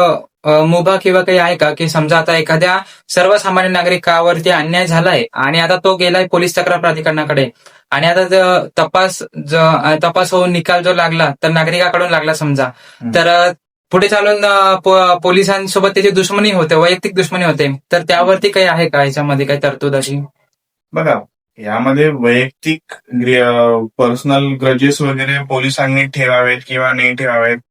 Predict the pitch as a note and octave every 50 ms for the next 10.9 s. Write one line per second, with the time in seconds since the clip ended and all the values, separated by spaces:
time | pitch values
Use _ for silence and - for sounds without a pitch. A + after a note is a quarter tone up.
0 | _ _ - B2+ - A2+ A2 B2 B2 B2 A#2+ A2+ A2+ A2+ A2 G#2+ G#2 G2 F2 F#2+
1 | G#2+ A2 - A2 G#2+ - - B2 B2 - B2 A#2+ A#2+ A#2+ - - D#3 C3+ C3 -
2 | - C#3 C3+ C3 C3 B2+ B2 A2+ C#3 C3+ C3+ C3+ C3 C3+ C3 C3+ C3+ C3+ C3+ D3
3 | - - C3 A#2 - B2 B2 A#2+ A#2+ G#2+ G2 - _ _ _ _ _ _ _ _
4 | - D3+ D3 - C#3+ C3+ C3+ - D3 C#3 D3 D3+ D#3+ D#3+ - B2 A#2+ A#2 A#2+ A#2
5 | A#2 A#2+ A#2+ B2 A2+ G#2 G2+ G2 G2 - - A2+ A#2+ A#2+ A#2+ B2 C3 C3 C#3+ C#3
6 | C#3 C3+ A2+ G#2+ A2 A#2 A#2+ B2+ B2+ C#3 C#3+ C3+ C3 B2 A#2+ B2 - C#3 C3+ C#3
7 | - - _ _ _ _ _ _ _ - - B2 C3 C3 D3+ D3+ D3 C#3+ C#3 C#3
8 | C#3+ D3+ D3+ D#3 - - A#2+ A2 G#2+ F#2+ F#2 F#2+ - - - A2 - - A#2 A#2
9 | A#2+ B2 A#2 A#2+ B2 A#2+ B2 B2+ B2+ C3 C3 A#2 G#2+ G2+ - G2+ G2+ G2+ G#2 -
10 | - A2 - - - A#2 A#2 A#2 - B2+ B2 B2 A2 G#2+ G2+ - F2+ F#2